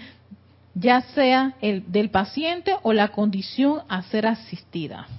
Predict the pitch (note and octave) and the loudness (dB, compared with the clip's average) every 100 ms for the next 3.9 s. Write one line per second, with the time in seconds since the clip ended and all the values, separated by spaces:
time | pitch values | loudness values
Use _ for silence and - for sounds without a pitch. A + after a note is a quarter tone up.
0 | - - D3 - F#3+ - - C4+ G#3+ E3 | -18 -20 -20 -10 -10 -6 -4 -2 -2 -4
1 | - - - D#3+ F3 E3 C#3 B2+ - - | -8 -12 -10 -6 -4 -4 -6 -12 -16 -20
2 | D3+ - - - F#3+ A3 - C#4 C4+ - | -20 -10 -6 0 0 -2 -8 -4 -4 -6
3 | - - C4 B3 C#4+ C4+ C#4+ D4 A3 | -16 -6 -4 -4 -2 -2 0 0 0